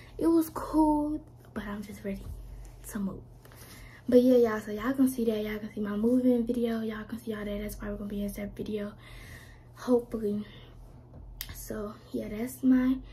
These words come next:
so tomorrow on the agenda, we're gonna go to school, get my hair done, and then I might pack tomorrow or today. I don't know. I don't feel like packing today.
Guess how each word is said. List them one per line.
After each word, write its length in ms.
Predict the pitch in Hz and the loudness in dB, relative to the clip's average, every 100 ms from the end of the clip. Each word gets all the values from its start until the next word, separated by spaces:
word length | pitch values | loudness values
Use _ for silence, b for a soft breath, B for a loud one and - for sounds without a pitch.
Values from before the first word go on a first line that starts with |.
| B B B B - | B B B B -12
so 280 | 226 208 208 | -8 -8 -8
tomorrow 720 | - 226 208 214 240 247 254 262 | -4 -2 0 -2 -2 0 -2 0
on 160 | 233 | 2
the 120 | 233 247 | 4 4
agenda, 380 | 247 233 220 | 2 0 0
we're 100 | 220 | 0
gonna 220 | 208 202 196 | -2 -4 -4
go 160 | 196 | -2
to 60 | 247 | -4
school, 720 | 262 - 277 277 269 254 254 B B B B - | -4 2 6 8 8 6 -2 B B B B -8
get 140 | 240 247 | -2 0
my 160 | 254 | 0
hair 340 | 254 262 254 240 | 0 2 2 2
done, 560 | 240 233 226 226 226 - | -2 -2 -2 -4 -6 -8
and 240 | 220 208 | -8 -6
then 300 | 214 214 214 | -6 -6 -6
I 20 | 214 | -4
might 340 | 226 269 - | -4 -4 -6
pack 360 | - 226 220 - B B B B | -6 -4 -4 -8 B B B B
tomorrow 460 | - 220 214 226 220 | -6 -2 0 0 -2
or 80 | 220 | -4
today. 420 | - 202 190 202 | -6 -8 -6 -6
I 40 | 214 | -6
don't 180 | 214 208 | -6 -6
know. 100 | 202 | -6
I 120 | 202 | -6
don't 180 | 208 208 | -6 -10
feel 140 | 208 | -10
like 160 | 208 208 | -8 -8
packing 260 | 214 214 | -10 -10
today. 340 | 220 220 220 | -8 -8 -8